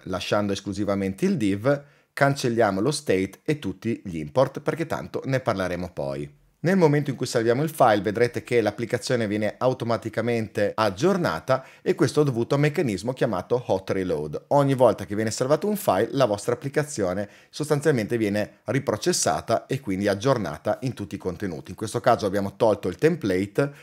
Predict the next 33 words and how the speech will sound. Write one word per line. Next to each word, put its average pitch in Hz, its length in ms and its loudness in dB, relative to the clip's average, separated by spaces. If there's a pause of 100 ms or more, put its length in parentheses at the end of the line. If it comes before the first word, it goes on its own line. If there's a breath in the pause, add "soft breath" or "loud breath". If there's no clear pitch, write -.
(160 loud breath)
e 117 80 0
di 117 100 -2
conseguenza 120 540 -4
non 104 100 -2
si - 120 -8
vedrà 85 260 -4
nulla. 120 360 0 (280 soft breath)
Se - 160 -2
invece 143 320 4
aggiungiamo 110 500 2
ovviamente 101 580 -4
adesso 101 440 -4
un 175 100 -2
testo 117 520 -2
lo 196 100 0
vedremo 110 580 0 (360)
in 131 120 -2
posizione. 80 800 -10 (360 soft breath)
E - 60 -8
si 135 140 0
vedrà 160 200 6
in 202 60 4
questa 147 240 0
posizione 135 540 0
semplicemente 123 800 -2
perché 107 420 0
nel 120 220 0
file 131 420 4
main 135 540 2
punto 107 380 -4
T 117 200 0
S 98 400 -2
X 147 340 -2